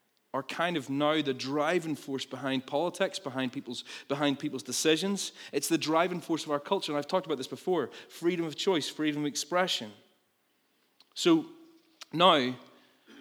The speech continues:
any system that tells you how to live or how to behave or what to believe is, is rejected by the masses.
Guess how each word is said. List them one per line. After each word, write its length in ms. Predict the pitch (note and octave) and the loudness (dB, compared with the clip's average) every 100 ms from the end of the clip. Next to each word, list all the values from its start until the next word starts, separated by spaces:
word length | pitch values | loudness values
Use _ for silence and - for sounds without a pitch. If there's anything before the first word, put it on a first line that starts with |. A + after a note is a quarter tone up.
| - - - _ _ _ _ | -20 -20 -20 _ _ _ _
any 260 | D#3+ F#3+ G#3 | 4 6 6
system 540 | - E3+ - C#3+ C3 | 4 2 2 2 2
that 160 | C3 C3 | 0 -2
tells 360 | - D#3+ C#3 | 0 2 2
you 180 | B2 A#2+ | 0 -4
how 220 | - E3 | 0 2
to 80 | E3 | 2
live 440 | C3+ B2 A#2+ - - _ _ _ _ | 0 -2 -6 -14 -20 _ _ _ _
or 80 | - | -16
how 180 | - D#3+ | -2 0
to 60 | D#3+ | 2
behave 440 | C#3+ C3 A#2+ A#2 | 0 -2 -4 -6
or 100 | A2+ | -2
what 160 | C3 D3+ | -2 -2
to 60 | |
believe 420 | C3+ A#2+ A#2+ A2+ - | -4 -4 -4 -6 -8
is, 200 | B2 - | -8 -6
is 220 | B2+ A#2 | -6 -6
rejected 560 | B2 A2+ C3+ C#3+ C#3 A#2+ | -8 -4 -2 -2 -4 -4
by 100 | A2+ | -6
the 80 | |
masses. 500 | G#2 G2 - - - | -6 -12 -16 -18 -18